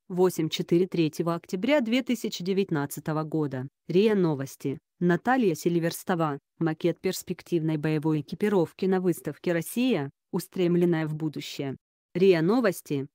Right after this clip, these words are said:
Наталья Селиверстова. Москва. Три ОК. риа Новости. Андрей Коц. Бронированные экзоскелеты, огромные танки и пехотинцы, бьющие длинными очередями из тяжёлых пулемётов от бёдра.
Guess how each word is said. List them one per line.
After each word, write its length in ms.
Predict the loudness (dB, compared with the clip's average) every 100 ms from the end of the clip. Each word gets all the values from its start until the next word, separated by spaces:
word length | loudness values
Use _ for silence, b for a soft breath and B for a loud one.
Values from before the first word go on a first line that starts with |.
| _
Наталья 540 | 2 2 2 2 2 0
Селиверстова. 720 | 0 0 0 -2 -2 0 0
Москва. 560 | 0 -2 -4 0 0 0 _ 2
Три 240 | 2 2
ОК. 340 | 2 2 0 0
риа 260 | 2 4 4
Новости. 640 | 2 0 -4 -8 -8 -8 -6 0
Андрей 420 | 2 2 2 2
Коц. 400 | 0 -6 -8 -18 _ _ _ -12
Бронированные 800 | -2 2 4 4 2 2 2 2
экзоскелеты, 880 | 0 0 -2 0 0 0 -4 -6 -12 -8 -4
огромные 540 | 0 2 4 4 0
танки 460 | 0 0 -2 0 -2
и 80 |
пехотинцы, 880 | 0 -2 -4 -2 0 0 -2 -8 -10 -10 _ -8
бьющие 440 | -2 -2 -2 -2
длинными 480 | 0 0 2 2 2
очередями 600 | 0 0 0 0 0 0
из 160 | 0
тяжёлых 480 | -2 -2 0 -2 -4
пулемётов 640 | -4 0 2 0 0 -2 -2
от 120 | -2
бёдра. 440 | 0 0 0 -6